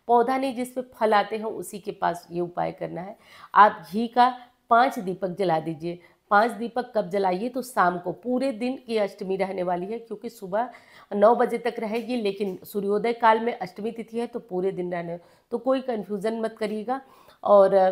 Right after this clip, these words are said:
आप जो है दीपक जला दीजिएगा। दीपक जो है पाँच घी का आप जलाएंगे और बेल वृक्ष के नीचे जलाएंगे। आज ध्यान से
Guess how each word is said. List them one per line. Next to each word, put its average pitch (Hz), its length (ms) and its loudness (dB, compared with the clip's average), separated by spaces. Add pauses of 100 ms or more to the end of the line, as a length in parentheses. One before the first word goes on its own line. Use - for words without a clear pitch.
(520)
आप 226 300 8
जो 262 100 -2
है 269 180 -2 (240)
दीपक 190 380 -4
जला 175 220 0
दीजिएगा। 165 420 -4
दीपक 214 580 -8
जो 254 100 -4
है 262 200 -8 (380)
पाँच 226 380 6
घी 196 300 -4
का 214 140 0
आप 175 340 2
जलाएंगे 170 480 0 (280)
और 214 180 4
बेल 220 420 2
वृक्ष 208 220 -10
के 208 180 -6
नीचे 185 260 -4
जलाएंगे। 196 560 -2
आज 196 220 2
ध्यान 180 400 0
से 190 260 -4